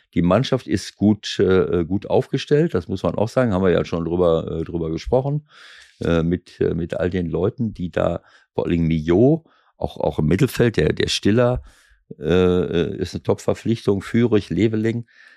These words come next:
Äh, Leveling habe ich immer gesagt, solche Leute liebe ich, die, äh, die musst du coachen, die musst du formen, aber ja, Leute mit so einem, mit so einem Tempo, wenn du die hinkriegst, wenn du die coachen kannst, dann hast du natürlich schon mal, der bringt ja alles mit, Größe, Schnelligkeit, Robustheit,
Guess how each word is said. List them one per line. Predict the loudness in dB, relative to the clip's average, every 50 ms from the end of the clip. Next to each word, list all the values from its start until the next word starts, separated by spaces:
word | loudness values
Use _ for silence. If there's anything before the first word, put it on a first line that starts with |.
| _ _ -4
Äh, | 0 2 4
Leveling | 4 4 4 4 4 4 4 4 4 2
habe | 2 2
ich | 2 2
immer | 4 4 4
gesagt, | 4 4 4
solche | 2 2 2 2
Leute | 2 4 4 4 4
liebe | 4 6 6 4 4 2
ich, | 0 0 -4 -6 -6
die, | -2 0 2 2 2
äh, | 2 2 2 2 2 2 -2 -12 -20 -20 _ 0
die | 4
musst | 4 4 4 2 2
du | 4 4 6 4 4 2 0 -6 -14 -12 _
coachen, | 0 2 2 4 2 2 0 0 2
die | 2 2
musst | 2 2 2 0
du | -2
formen, | -2 0 0 2 2 4 4 4 4 4 0 -4 -12 -20 -16 -8
aber | -4 0 2 2 2
ja, | 2 2 2
Leute | 4 4 4 4 4 2
mit | 2 2 2
so | 2 2
einem, | 2 2 2 0 0 0
mit | 0 0 0
so | 0 0
einem | 2 2 2 2 0 _
Tempo, | -2 -2 -2 -2 -6 -8 -6 -4 -2 -2 -4 -4 _ _ _ _ _ _ _ _
wenn | -8 -4 -2
du | -2 -2
die | 0 2 4 4 6
hinkriegst, | 6 4 2 0 0 -2 -2 -2 -2 0 0
wenn | 0 0
du | 0 -2
die | -2 -2 2 4 4 4 4 4 0 -2 -2
coachen | 2 2 2 2 2 -2 -6 -6
kannst, | -4 -4 -4 -4 -4 -4
dann | -4 -4
hast | -4 -2 -2
du | -2
natürlich | -2 0 -2 -4 -4 -2
schon | -2 -2 0
mal, | 0 0 -2 -2 _ _ -20 -20 -20 -20 -20 -8 _ -2
der | 0
bringt | 2 2 2 4
ja | 4 4
alles | 4 4 2 0
mit, | -2 -4 -2
Größe, | 0 2 4 4 4 4 2 2 0 0
Schnelligkeit, | 0 2 2 4 4 2 0 0 -2 0 0 0 2 2 0
Robustheit, | 2 4 4 2 2 2 0 0 0 0 0 -2 -6